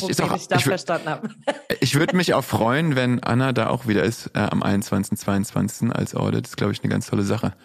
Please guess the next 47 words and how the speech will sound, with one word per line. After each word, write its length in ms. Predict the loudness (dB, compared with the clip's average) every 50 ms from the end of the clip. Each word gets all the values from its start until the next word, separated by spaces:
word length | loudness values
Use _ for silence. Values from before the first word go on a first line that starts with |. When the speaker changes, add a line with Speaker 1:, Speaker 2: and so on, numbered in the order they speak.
| -10 -10
Speaker 1:
Auf 120 | -8 -8 -8 -8
jeden 120 | -2 0
Speaker 2:
Wenn 80 | 2 2
man's 100 | 4 4
nämlich 160 | 4 4 4
Speaker 1:
Fall. 140 | 2 2 2
Speaker 2:
ein-, 80 | 2
wenn 80 | 2 2
man's 120 | 2 2
einmal 280 | 2 2 2 2 2 2
gemacht 320 | 2 2 2 0 0 -2
hat, 100 | -2 -2 0
kann 140 | 0 2
man's 160 | 2 2 2 0
auch 60 | 2
immer 180 | 2 2 2
wieder 180 | 2 2 2 2
machen 260 | 2 0 0 -2 -2 -2
und 60 | 0
man 80 | 0 0
versteht 380 | -2 -2 0 0 -2 -2 -2 -2
immer 280 | 0 2 2 2 2
tiefer. 420 | 0 0 -2 0 0 0 -2 -2 -4 -8 -16 -20 -20 -20 -20 -20 -20 -20 -20 -18 _ -4
Ähm, 160 | -2 0 0 0
hab 140 | -2 -4
das 140 | -4 -4 -2
auch 160 | -2 -2 0
ganz 200 | 0 -2 -2 0
oft 200 | -2 -4 -4 -2
immer 160 | -2 0 0 0
so 80 | 0
einfach 180 | 0 0 -2 -2
drin 220 | 0 0 2 2
gesessen 340 | 2 2 0 0 0 -2 -2
als 160 | -2 -2 -2
sogenannter 360 | 0 0 0 0 0 0 0
Audit 440 | 0 0 2 2 2 0 -2 -4 -10 -14 -20 -20 -18 -18 -18 -18 -18 -10
und 280 | _ -2 0 0 2 0
war 120 | 0 2
immer 320 | 2 2 2 2 0 0 -2
mind 640 | -2 0 0 2 2 2 2 2 0 0 -2 -6 -10 -10 -4
und 300 | -2 -2 -2 -2 -4 -4
heart 320 | -2 0 0 -2 -2 -4
blown 460 | -2 -2 0 0 0 0 0 0 0 -2
und 220 | -2 -4 -6 -2
sehr, 120 | -2 -2 -2
Speaker 1:
Ja. 80 | -2